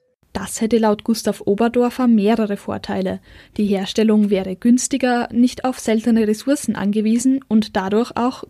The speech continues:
demokratischer, weil sie für alle zugänglich wäre. Dafür ist aber noch viel Forschung notwendig. Durch Beobachtungen und Analysen ist mittlerweile viel darüber bekannt, wie ein Protein funktioniert, das eine bestimmte Struktur und Aminosäuresequenz besitzt.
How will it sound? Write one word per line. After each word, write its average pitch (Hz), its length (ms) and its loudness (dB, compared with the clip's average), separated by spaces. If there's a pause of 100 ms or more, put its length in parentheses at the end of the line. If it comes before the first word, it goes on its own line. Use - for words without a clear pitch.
demokratischer, 214 840 -2 (140)
weil 196 220 2
sie 202 160 -2
für - 160 -2
alle 196 240 -2
zugänglich 190 520 -4
wäre. 175 320 -8 (460)
Dafür 180 420 0
ist - 180 -4
aber 277 160 2
noch 294 160 0
viel 220 280 2
Forschung 196 460 -2
notwendig. 170 600 -6 (240)
Durch 202 200 -4
Beobachtungen 247 680 2
und 208 160 0
Analysen 208 580 0
ist - 220 -8
mittlerweile 233 420 -2
viel 220 300 0
darüber 196 340 0
bekannt, 202 520 -2 (300)
wie 214 380 0
ein 254 160 0
Protein 202 480 -4
funktioniert, 202 640 0 (280)
das 247 160 -6
eine 240 120 2
bestimmte 269 420 -2
Struktur 233 760 0
und 254 200 0
Aminosäuresequenz 190 1160 -2
besitzt. - 580 -10